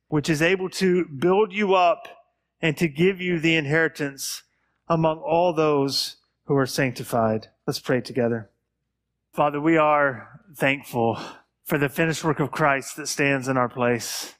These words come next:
Father, you have been so patient, gentle, and merciful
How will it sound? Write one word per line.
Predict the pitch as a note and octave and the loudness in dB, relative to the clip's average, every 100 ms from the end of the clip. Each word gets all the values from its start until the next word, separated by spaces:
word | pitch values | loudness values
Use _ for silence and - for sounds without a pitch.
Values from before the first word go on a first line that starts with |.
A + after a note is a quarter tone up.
| _ - | _ -2
Father, | D3 C#3+ | 0 2
you | C#3+ D#3+ E3 | 2 2 4
have | D#3+ D3 C#3 | 2 2 0
been | D3 D3 D3 C3+ - _ _ | 2 2 0 -6 -10 _ _
so | - - - D#3+ E3 | -6 -2 2 2 2
patient, | - D#3 D3 - D3 C#3 - - - - _ _ C#3 | 0 0 2 0 -2 -2 -6 -8 -10 -14 _ _ -10
gentle, | A#2 D3+ D3 D#3+ C#3+ C#3 C#3 D3 | 0 0 2 2 4 4 2 0
and | C#3+ C3+ | 0 2
merciful | C3+ C#3 - C3 D3 C#3 C3+ B2 - | 2 2 -2 -2 0 2 2 0 -6